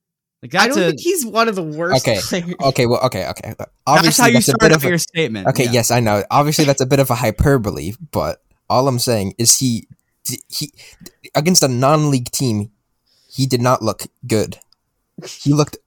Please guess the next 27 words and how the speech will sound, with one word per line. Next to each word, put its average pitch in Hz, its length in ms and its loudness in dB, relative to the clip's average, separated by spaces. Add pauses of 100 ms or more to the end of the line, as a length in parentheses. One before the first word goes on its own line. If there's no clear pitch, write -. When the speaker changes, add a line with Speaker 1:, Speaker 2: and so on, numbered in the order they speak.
Speaker 3:
average 127 500 0
to 156 80 0
below 113 300 2
average 110 260 -2
against 131 280 -2
a 139 60 -2
non-league 143 580 0
team. - 300 -8
A 127 60 2
non-league 233 460 4
team. - 260 -10
So 175 140 0
clearly 208 320 -2
he's 127 180 -2
found 113 260 -2
his 98 140 -6
level 131 280 -2
there. 71 300 -10
So, 95 200 -2
I 92 60 -2
mean, 90 280 -8 (220)
that's 110 180 -2
all 104 60 0
I'm 92 160 -2
Speaker 2:
<laughs> - 20 -14
Speaker 3:
saying. - 300 -12 (720)
Speaker 2:
He's, 269 440 -4